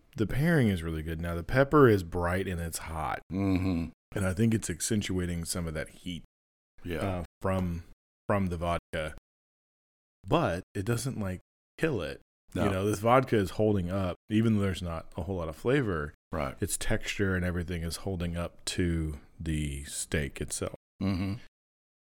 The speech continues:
Speaker 1: So tell us about this flatbread that you made.
Speaker 2: Um, so Marie got us on to,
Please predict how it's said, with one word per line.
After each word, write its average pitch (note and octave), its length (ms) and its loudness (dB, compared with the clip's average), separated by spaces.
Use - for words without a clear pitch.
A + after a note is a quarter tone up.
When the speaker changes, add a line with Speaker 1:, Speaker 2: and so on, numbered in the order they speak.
Speaker 1:
So - 180 6
tell D#3 240 4
us F3 120 0
about B2 360 6
this G2 320 2
flatbread D2 500 -2
that - 180 -10
you C#2 80 -10
made. - 280 -10
Speaker 2:
Um, D3 400 4
so B2+ 140 2
Marie A#2+ 340 6
got B2 200 4
us F#2+ 180 -2
on G2 320 0
to, E2+ 540 -2